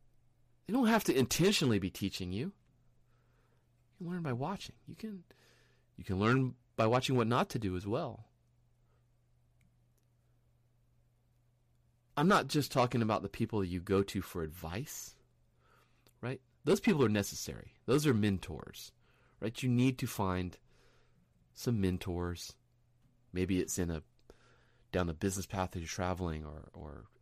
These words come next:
getting healthy, you know, a coach or whatever it is, mental health. Those are necessary in life, right? I'm talking about people you want to be like, people you want to emulate,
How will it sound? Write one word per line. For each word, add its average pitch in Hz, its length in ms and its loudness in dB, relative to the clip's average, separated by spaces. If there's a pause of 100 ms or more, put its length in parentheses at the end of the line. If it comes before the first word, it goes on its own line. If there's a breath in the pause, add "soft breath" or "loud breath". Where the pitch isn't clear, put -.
getting 87 240 -2
healthy, 90 480 -2
you 78 240 -10
know, - 160 -16
a - 140 -16
coach - 360 -4
or - 40 -12
whatever 110 420 -2
it 85 60 -6
is, 78 200 -10
mental 110 360 2
health. 90 300 -6 (1040 loud breath)
Those 196 160 4
are 247 80 6
necessary 120 520 2
in 82 120 -4
life, - 380 -14 (220)
right? 82 240 -10 (1500 soft breath)
I'm 123 120 0
talking 123 260 4
about 95 400 0
people 98 440 -2 (340)
you 90 140 -4
want 87 300 -4 (200)
to - 140 -6
be 82 220 -4
like, - 400 -12 (260 soft breath)
people 110 320 -2
you 95 140 0
want 92 160 -4
to - 180 -10
emulate, 80 580 -6